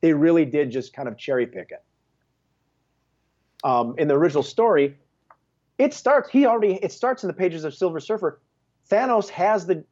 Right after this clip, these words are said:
all Infinity Gems, and gems now I'm calling them stones like everybody else, but the Infinity Stones, he has them all. That's the beginning of the miniseries, and he snap-, uh, we're doing spoilers, right?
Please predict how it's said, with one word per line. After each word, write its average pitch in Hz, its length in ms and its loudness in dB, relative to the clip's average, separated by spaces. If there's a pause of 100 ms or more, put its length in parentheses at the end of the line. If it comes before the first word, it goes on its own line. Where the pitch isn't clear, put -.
(100)
all 185 200 4
Infinity 202 380 -4
Gems, 98 580 -16
and 147 100 -10
gems 147 320 0
now 135 160 -2
I'm 131 100 -4
calling 120 200 -8
them 113 100 -10
stones 123 320 -6
like 107 80 -8
everybody 110 220 0
else, 139 160 0
but 131 100 -10
the 123 80 -6
Infinity 170 280 -2
Stones, 131 260 -8 (100)
he 311 160 0
has 220 300 0
them 147 120 -4
all. 110 300 -2 (120)
That's 185 280 0
the 196 120 -2
beginning 147 580 -2
of 113 100 -8
the 107 80 -10
miniseries, 110 600 -10 (260)
and 160 100 -2
he 156 80 -2
snap-, 143 500 -6
uh, 160 120 -8
we're 170 160 -2
doing 165 200 2
spoilers, 117 500 -4
right? 113 220 -8